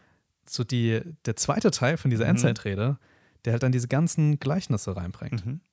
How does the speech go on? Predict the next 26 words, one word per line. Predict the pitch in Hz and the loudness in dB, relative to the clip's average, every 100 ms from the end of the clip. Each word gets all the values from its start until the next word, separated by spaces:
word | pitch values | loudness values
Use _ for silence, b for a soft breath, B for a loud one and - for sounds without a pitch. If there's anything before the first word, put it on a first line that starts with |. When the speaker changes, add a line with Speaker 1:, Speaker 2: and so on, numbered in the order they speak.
| _ | _
Speaker 1:
Also | 131 110 107 98 b b b | -6 -2 -2 -2 b b b
der | 120 | 0
böse | 110 127 123 | 4 4 4
Knecht, | - 117 110 - | 2 2 2 0
der | 110 | -2
anfängt, | 117 - 113 | -2 -4 -4
seine | - 107 107 107 | 0 0 2 0
Kollegen | - 120 107 104 | 0 2 2 0
zu | 104 - | -2 -8
schlagen. | - - 113 113 104 _ | -8 -8 -8 -8 -10 _
Ja, | 110 107 | -6 -4
die | 120 | -2
zehn | - 135 | 2 6
Jungfrauen, | 123 127 131 - 113 110 107 | 8 8 6 2 2 2 2
wo | 107 | 0
die | 113 | -2
einen | 117 113 107 | 0 0 0
nicht | 107 - - - - | 0 -4 -16 -20 -10
dann | 135 | -6
vorbereitet | 120 151 120 98 95 98 - | -2 2 2 2 -4 -8 -8
waren, | 104 | -6
als | 117 | -4
Speaker 2:
Ja. | 110 | -6
Speaker 1:
der | - | -6
Bräutigam | 110 113 117 113 | -8 -8 -6 -8
kam. | - 113 | -8 -8